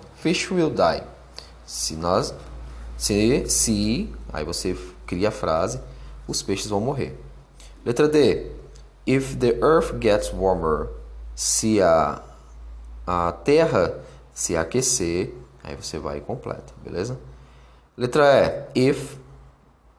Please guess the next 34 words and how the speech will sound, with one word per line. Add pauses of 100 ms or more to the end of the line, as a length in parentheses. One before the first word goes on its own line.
(160)
aí
sea
level
will
rise. (1700)
Os, (220)
o
nível
dos
mares
vão
aumentar. (640)
Letra
F, (400)
if, (140)
mais
uma
vez,
né,
o
if
é
o
se, (600)
there
will
be
floods
in
many
parts
of
the
world.